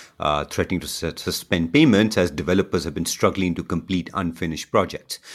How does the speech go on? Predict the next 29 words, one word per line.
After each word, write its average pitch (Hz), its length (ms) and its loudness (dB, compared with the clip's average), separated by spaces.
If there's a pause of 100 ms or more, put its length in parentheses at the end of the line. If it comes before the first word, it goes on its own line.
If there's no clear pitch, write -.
(200)
Now, 107 380 2 (340)
the 104 60 -4
silver 175 260 4
lining 139 300 6
is 107 160 4
that, 98 260 2
uh, 90 260 4 (300)
currently, 131 380 6
at 85 80 0
least, 123 320 2
uh, 87 220 4
a - 20 0
lot 101 180 4
of 101 120 -2
these, 90 280 -2
uh, 78 220 0
threats - 320 -2
are 87 80 0
project 90 400 -2
specific - 480 -2
and 78 160 -4
have 78 160 -8
been 78 180 -4
limited 95 480 2
to 82 200 -2 (380)
the 92 160 0
relatively 87 440 0
weaker 160 260 2
developers. 85 600 0